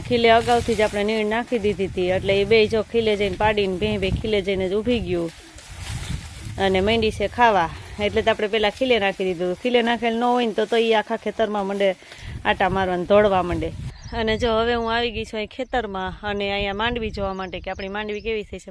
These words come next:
માંડવી તો આપણી એકદમ સરસ જ છે, કેમ કે ઓરવેલી હતી ને મોટી બધી થઈ ગઈ છે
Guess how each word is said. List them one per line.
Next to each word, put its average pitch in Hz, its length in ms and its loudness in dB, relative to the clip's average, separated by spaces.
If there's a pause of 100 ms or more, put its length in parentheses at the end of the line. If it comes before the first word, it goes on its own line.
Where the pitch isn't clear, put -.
માંડવી 214 260 0
તો 214 80 -2
આપણી 196 240 -4
એકદમ 202 260 -6
સરસ 220 360 -8
જ 214 160 -8
છે, 208 120 -6
કેમ 190 180 -6
કે 190 180 -6
ઓરવેલી 214 380 -4
હતી 208 180 -6
ને 196 160 -6
મોટી 208 200 -6
બધી 202 240 -6
થઈ 220 120 -6
ગઈ 214 220 -8
છે 220 120 -2